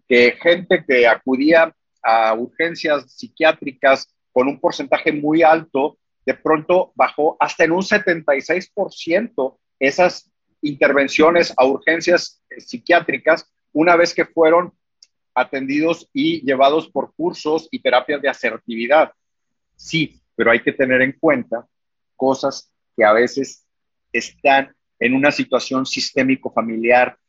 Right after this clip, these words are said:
y que vienen desde situaciones ligadas a antepasados y que eso causa mucha ansiedad y angustia y que se tiene que trabajar desde lo sistémico familiar y puede ser con constelaciones familiares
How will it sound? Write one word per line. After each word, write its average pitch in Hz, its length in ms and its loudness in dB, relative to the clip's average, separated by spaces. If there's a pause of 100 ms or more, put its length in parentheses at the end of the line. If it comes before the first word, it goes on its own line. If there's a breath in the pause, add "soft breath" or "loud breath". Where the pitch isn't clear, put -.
y 127 120 -4
que 147 140 2
vienen 151 480 0 (200)
desde 127 300 -6
situaciones 147 720 -4
ligadas 143 720 2
a 131 100 0
antepasados 139 880 -2
y - 140 -20
que 139 100 -10
eso 151 300 -10
causa 143 440 -2 (220)
mucha 151 300 -6
ansiedad 139 640 0
y 151 80 0
angustia 143 640 -4 (180)
y 135 120 -4
que 156 100 0
se 139 140 0
tiene 180 260 2
que 202 80 2
trabajar 190 640 2 (320)
desde 139 380 -6
lo 135 100 -4
sistémico 170 580 -6
familiar 151 600 0 (240)
y 123 120 -12
puede 143 180 0
ser 165 160 -2
con 180 160 -6
constelaciones 139 720 -4
familiares 143 600 0